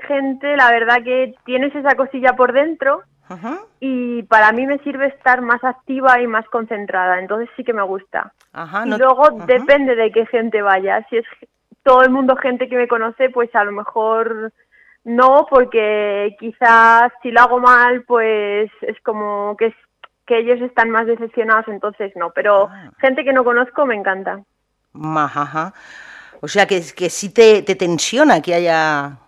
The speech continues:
Speaker 2: que haya gente que te conoce a tu alrededor.
Speaker 1: Sí, un poco.
Speaker 2: Ah, jo. Pues eso, mira, escucha, para todos los que estáis escuchando que seguís a Marta,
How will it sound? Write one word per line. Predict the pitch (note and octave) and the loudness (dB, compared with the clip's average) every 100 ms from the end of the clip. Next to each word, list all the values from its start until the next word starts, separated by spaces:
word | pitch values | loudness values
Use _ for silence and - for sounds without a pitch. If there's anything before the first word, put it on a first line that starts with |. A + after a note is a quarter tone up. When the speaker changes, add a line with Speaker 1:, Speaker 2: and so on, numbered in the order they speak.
| _ _ | _ _
Speaker 2:
que | E3 | 0
haya | E3 | 0
gente | - G3+ G3+ F#3+ | 0 -2 -2 -2
que | E3+ | -4
te | D#3+ | -2
conoce | F3 F3 E3+ | -4 -4 -4
a | |
tu | D#3 | -4
alrededor. | D#3 C#3+ D#3 C#4+ - - _ _ _ _ - - | -4 -6 -4 -6 -8 -16 _ _ _ _ -12 -2
Speaker 1:
Sí, | B3+ | 2
un | A#3+ | 4
poco. | G3+ F#3+ G#3 A#3+ - - _ | 2 -2 -4 -6 -14 -20 _
Speaker 2:
Ah, | C#3+ G3+ C4 G#3+ D3 C#3 _ - | -18 -12 -8 -8 -8 -14 _ -6
jo. | E3+ G#3 - _ | -4 -4 -12 _
Pues | - D3 | -20 -16
eso, | D#3+ G#3 A3+ - - | -8 -6 -6 -8 -12
mira, | F#3 G#3 F#3+ | -6 -2 -2
escucha, | - A#3+ A3+ D#3+ - _ _ _ _ | -4 -6 -2 -4 -4 _ _ _ _
para | F3 F3 | -4 -4
todos | F#3+ A#3+ | -4 -4
los | C4 | -4
que | C4 | -6
estáis | B3+ A#3 | -8 -8
escuchando | A#3 B3 - C4 A3 C#3+ - _ | -10 -10 -4 -4 -4 -8 -12 _
que | - G3 | -10 -8
seguís | - F3+ - | -10 -10 -6
a | A3+ | 0
Marta, | A#3+ B3+ B3 C4 F#4 | 2 2 2 -2 -4